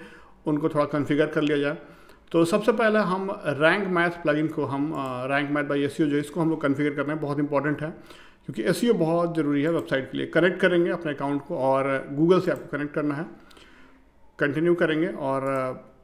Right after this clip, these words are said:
जो भी ईमेल आईडी आपने यूज़ किया है परचेज करने के लिए वो आप इस्तेमाल कर सकते हैं, जिससे भी आप करना चाहते हैं वो। मैं कंटिन्यू कर रहा हूँ,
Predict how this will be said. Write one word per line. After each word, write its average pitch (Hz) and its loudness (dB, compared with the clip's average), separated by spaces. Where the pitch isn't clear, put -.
जो 151 4
भी 190 4
ईमेल 175 2
आईडी 160 4
आपने 147 0
यूज़ 151 0
किया 151 0
है 139 0
परचेज 151 -2
करने 147 -2
के 160 -8
लिए 147 -2
वो 151 0
आप 139 -2
इस्तेमाल 143 -2
कर 147 -4
सकते 151 -6
हैं, 208 0
जिससे 165 -2
भी 165 6
आप 160 2
करना 147 0
चाहते 143 -6
हैं 139 -6
वो। 175 -8
मैं 139 0
कंटिन्यू 156 2
कर 165 0
रहा 143 -4
हूँ, - -10